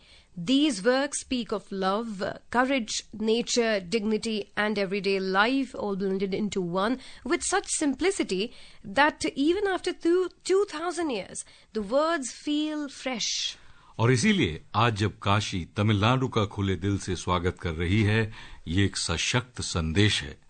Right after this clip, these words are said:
Speaker 2: भारत की एकता का संदेश कि हम हमेशा से कितने गहरे रूप से आपस में जुड़े रहे हैं। काशी तमिल संगमम सचमुच एक खूबसूरत पुल की तरह है,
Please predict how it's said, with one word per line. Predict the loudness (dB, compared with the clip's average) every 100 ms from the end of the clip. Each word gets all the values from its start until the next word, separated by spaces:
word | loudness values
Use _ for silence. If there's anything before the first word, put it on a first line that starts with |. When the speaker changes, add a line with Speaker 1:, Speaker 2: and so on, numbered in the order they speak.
| -20 -20 -10
Speaker 2:
भारत | -2 2 4 2 -2
की | -2
एकता | -2 -4 -8
का | -6 -8
संदेश | -8 -6 -2 0 0 -4 -12 -20 -6 0
कि | 2
हम | 2 2
हमेशा | 2 2 2 -2
से | -4 -10 -6
कितने | -6 -2 -2
गहरे | 0 0 2 2
रूप | 2 -2 -4
से | -2 -2 -4 -12 -2 0
आपस | 0 0 -2
में | -2 0
जुड़े | 2 4
रहे | 2 -2 -6
हैं। | -10 -16 -20 -20 -20 -20 -4
काशी | 2 4 2 0
तमिल | 0 0 0
संगमम | 2 4 4 4 2 0 -8 -14 -2
सचमुच | -2 0 0 0
एक | 0
खूबसूरत | -2 0 0 0 0 0
पुल | 0
की | 0
तरह | -2 -2 -2
है, | -4